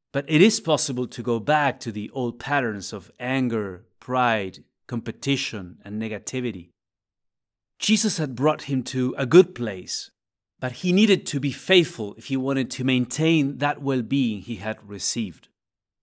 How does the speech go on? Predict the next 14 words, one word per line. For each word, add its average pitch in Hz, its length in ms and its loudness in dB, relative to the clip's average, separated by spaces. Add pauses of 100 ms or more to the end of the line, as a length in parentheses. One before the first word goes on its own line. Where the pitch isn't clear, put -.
(1500)
So, 175 300 2
what 156 400 2
gifts 226 280 2
have 170 140 -2
you 151 140 4
received 143 580 0
from 131 320 0
Christ 104 440 -2
that 117 200 -8
enabled 165 500 4
you 139 200 2
to 135 180 -8
do 147 300 0
better, 104 440 -6